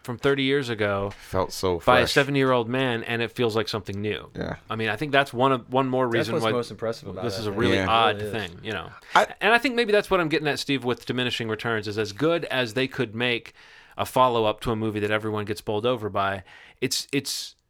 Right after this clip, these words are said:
Speaker 1: it's like, even if the next one, it's like, the, you, you know that backlash is gonna come, or that character that people don't like,
Speaker 3: Yeah.
Speaker 1: or something is gonna come. This movie does not have any, um, I mean, I really can't think of any of those elements that would normally make a movie, make you kinda roll your eyes. It really doesn't have any of them.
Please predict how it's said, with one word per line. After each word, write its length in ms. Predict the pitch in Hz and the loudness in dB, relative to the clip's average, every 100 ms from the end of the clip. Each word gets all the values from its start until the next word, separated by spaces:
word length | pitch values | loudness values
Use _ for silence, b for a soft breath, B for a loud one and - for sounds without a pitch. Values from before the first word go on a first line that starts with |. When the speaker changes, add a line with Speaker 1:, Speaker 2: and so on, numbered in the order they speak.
| _ | _
Speaker 1:
it's 140 | 131 160 | -6 -2
like, 220 | 139 - | -2 -2
even 240 | 220 233 | 0 0
if 80 | 208 | 0
the 80 | 190 | 0
next 260 | 185 170 | 0 0
one, 80 | 170 | -4
it's 100 | 160 | 0
like, 200 | 165 143 | 0 0
the, 100 | 151 - | -4 -8
you, 160 | 165 175 | -12 -6
you 80 | 202 | 0
know 100 | 214 | 2
that 180 | 190 143 | 2 4
backlash 500 | 151 151 143 127 - | 4 4 4 2 0
is 100 | 113 | -4
gonna 180 | 127 117 | -2 -2
come, 260 | - 123 | -2 -2
or 80 | 113 | -2
that 180 | 113 101 | -4 2
character 300 | 143 131 135 | 2 2 0
that 100 | 123 | -4
people 180 | 135 127 | -4 -2
don't 220 | 127 120 | -2 0
like, 340 | 120 113 110 - B | 2 2 0 -10 B
Speaker 3:
Yeah. 80 | 101 | -2
Speaker 1:
or 80 | 117 | 0
something 400 | - 175 151 123 | 2 2 2 -2
is 100 | 107 | 0
gonna 200 | 113 107 | -2 -2
come. 280 | 147 135 | -2 -2
This 200 | 123 170 | 0 -2
movie 200 | 180 160 | 0 0
does 200 | 135 135 | 0 -2
not 100 | 135 127 | -2 -4
have 200 | 123 - | -4 -6
any, 300 | 156 170 180 160 | -6 -4 -2 0
um, 200 | 160 156 | 0 0
I 60 | 190 | 0
mean, 120 | 220 | 0
I 40 | |
really 180 | 226 277 | 2 0
can't 240 | - 175 151 | -2 -4 -2
think 220 | 196 156 | -2 -2
of 120 | 123 - | -4 -4
any 240 | 170 175 | -2 0
of 120 | 135 | 0
those 180 | 143 131 | 0 2
elements 480 | 151 175 120 113 - | 0 0 -2 -4 -2
that 240 | 123 117 | -2 0
would 160 | 127 123 | -2 -2
normally 380 | 131 147 139 127 | -2 -2 -2 -2
make 200 | 127 131 | -4 -4
a 60 | |
movie, 260 | 131 123 127 | -4 -4 -4
make 180 | 131 139 | -4 -6
you 60 | 135 | -4
kinda 180 | 143 123 | -2 0
roll 220 | 120 120 | 0 2
your 120 | 123 | 2
eyes. 360 | 170 - - - B B B | 0 -2 -10 -18 B B B
It 100 | - | -6
really 180 | 113 143 | 2 2
doesn't 300 | 135 127 131 | 2 0 -4
have 340 | 120 127 120 107 | -2 -2 -2 -4
any 200 | 143 143 | -4 -4
of 120 | 90 | -6
them. 220 | 82 76 | -12 -16